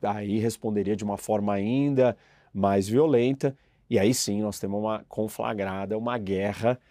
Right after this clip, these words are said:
é, entre Israel e o Irã. E aí, nesse cenário, os Estados Unidos entraria na guerra. Então, Israel talvez não esteja atacando o Irã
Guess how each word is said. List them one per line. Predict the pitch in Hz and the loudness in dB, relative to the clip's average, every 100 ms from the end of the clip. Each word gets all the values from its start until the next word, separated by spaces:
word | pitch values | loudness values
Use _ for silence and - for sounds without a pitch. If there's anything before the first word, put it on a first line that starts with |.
| _ _ _ | _ _ _
é, | 107 98 98 101 104 107 110 - _ - | -2 2 2 4 4 2 0 -8 _ -6
entre | 98 95 101 | -4 -4 -6
Israel | 104 120 110 82 85 | -4 -2 -2 -2 -6
e | 101 | -2
o | 135 | 0
Irã. | 135 80 - _ _ - | -2 -4 -12 _ _ -4
E | 110 | -2
aí, | 87 | -2
nesse | 90 98 - | -6 -8 -8
cenário, | - 135 104 92 120 | -6 -4 -2 -2 -4
os | 110 | -4
Estados | - 82 85 | -6 -6 -6
Unidos | 87 104 117 | -6 -2 -2
entraria | 127 - 127 110 120 | -2 -4 -6 -4 -2
na | 131 139 | -2 -2
guerra. | 104 98 - | -4 -6 -2
Então, | 170 151 233 233 - - | 0 2 2 0 -4 -2
Israel | 139 - 156 123 139 202 135 95 87 - - | 0 0 2 4 4 4 4 4 0 -10 -6
talvez | 113 123 143 196 196 135 | -4 -2 2 2 2 0
não | 143 220 294 208 | 0 2 2 0
esteja | - - - 117 110 101 92 92 87 - _ _ | -2 -4 0 4 4 2 -2 -2 -4 -6 _ _
atacando | - 95 90 - 87 - 117 123 131 110 98 | -6 -6 -4 -4 -6 -6 0 2 4 2 0
o | 92 | 2
Irã | 90 90 95 98 85 | 2 2 2 2 -2